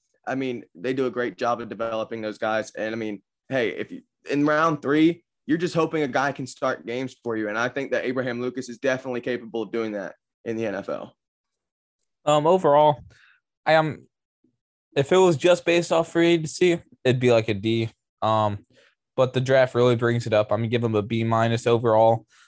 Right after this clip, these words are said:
Speaker 2: Um, that draft really saved them, uh, for this upcoming season.
Speaker 1: Yeah, I, I really like that grade right there. I, I think I'm gonna have to settle in,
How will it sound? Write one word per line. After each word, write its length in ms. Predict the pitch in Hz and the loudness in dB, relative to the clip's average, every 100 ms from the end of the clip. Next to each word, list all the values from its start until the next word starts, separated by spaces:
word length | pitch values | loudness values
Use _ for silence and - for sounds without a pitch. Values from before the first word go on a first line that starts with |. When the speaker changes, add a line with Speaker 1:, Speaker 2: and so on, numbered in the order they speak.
| _ | _
Speaker 2:
Um, 600 | - 107 104 98 92 92 - _ - | -2 2 2 2 0 -4 -12 _ -10
that 260 | 151 127 123 | 0 2 4
draft 380 | 113 110 104 107 | 4 4 2 -8
really 560 | 107 113 117 120 117 | -8 -2 2 4 4
saved 340 | 110 107 98 95 | 2 0 0 0
them, 360 | 95 101 - - | -2 -2 -8 -2
uh, 280 | 101 98 104 | 2 4 2
for 220 | - 107 | 0 -2
this 160 | 101 - | -2 -2
upcoming 400 | - 107 - 107 | -2 -2 -2 -4
season. 640 | 95 80 - - - - _ _ _ _ _ _ _ _ _ - | -6 -6 -8 -10 -16 -20 _ _ _ _ _ _ _ _ _ -4
Speaker 1:
Yeah, 220 | 139 139 | -2 -2
I, 180 | - 113 | -4 -6
I 180 | 127 131 | -2 -2
really 260 | 123 175 | 0 0
like 240 | 165 156 156 | 2 0 0
that 160 | 131 | 0
grade 180 | 131 135 | 0 0
right 220 | 120 113 | 0 -2
there. 200 | 110 107 | -4 -2
I, 260 | 117 135 123 | 0 0 0
I 40 | |
think 280 | 127 151 143 | -2 -4 -2
I'm 200 | 120 135 | -2 -2
gonna 120 | 139 | -4
have 180 | 139 143 | -6 -8
to 80 | 127 | -10
settle 300 | 143 131 | -6 -4
in, 120 | 123 | -4